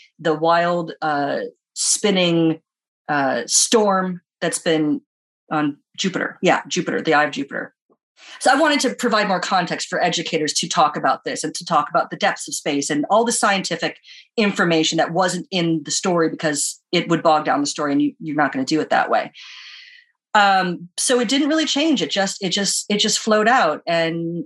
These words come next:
it is very much a story of what an act of empathy can do,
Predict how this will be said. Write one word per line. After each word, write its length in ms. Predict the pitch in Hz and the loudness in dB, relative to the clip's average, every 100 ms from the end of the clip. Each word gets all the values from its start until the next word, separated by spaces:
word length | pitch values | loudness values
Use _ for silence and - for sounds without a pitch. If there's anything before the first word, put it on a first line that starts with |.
| - | -4
it 240 | 185 185 - | -2 -2 0
is 580 | 180 175 180 180 - - | 0 2 2 0 -4 -4
very 300 | 160 170 175 | 0 2 4
much 180 | 185 175 | 2 0
a 60 | 180 | -2
story 580 | - 185 175 175 180 170 | -2 0 0 2 0 0
of 380 | 165 160 160 160 - | 2 2 0 -6 -16
what 300 | 175 165 170 | -6 0 0
an 100 | 175 | 0
act 260 | 175 170 170 | 0 0 -2
of 100 | - | -4
empathy 420 | 170 165 175 175 160 | -4 -2 -4 -4 -4
can 300 | - 160 147 | 0 0 0
do, 480 | 160 151 202 294 | 0 2 0 -2